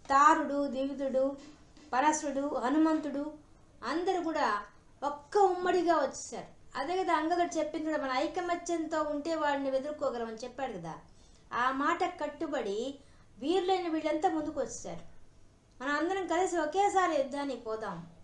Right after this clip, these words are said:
అన్నట్టుగా ముందుకు ఐకమత్యంతో వచ్చేసారు. అంగదుడి మాటలకు విలువ ఇచ్చారు వాళ్ళంతా.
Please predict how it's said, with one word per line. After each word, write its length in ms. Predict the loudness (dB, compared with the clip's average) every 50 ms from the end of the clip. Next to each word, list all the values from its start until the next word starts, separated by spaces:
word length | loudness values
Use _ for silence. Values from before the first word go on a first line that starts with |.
| -20 -20 -16 -12
అన్నట్టుగా 800 | -8 -6 -4 -4 -6 -6 -6 -6 -4 -2 0 0 0 -2 -4 -10 -18 -20 -20 -20 -20 -20 -20 -20 -20 -12
ముందుకు 580 | -4 -2 -2 -2 -2 -2 -2 -2 0 0 -2 -2 -4 -4 -2
ఐకమత్యంతో 640 | -2 -2 0 0 -2 -4 -4 -4 -8 -12 -10 -8 -8
వచ్చేసారు. 440 | -8 -8 -10 -10 -10 -8 -6 -4
అంగదుడి 300 | -2 0 2 2 2 0
మాటలకు 520 | -2 -4 -2 -4 -4 -4 -4 -6 -8 -8 -6
విలువ 260 | -6 -4 -4 -2 -4
ఇచ్చారు 380 | -4 -6 -8 -10 -10 -8 -8 -6
వాళ్ళంతా. 460 | -8 -8 -8 -10 -12 -10 -12 -12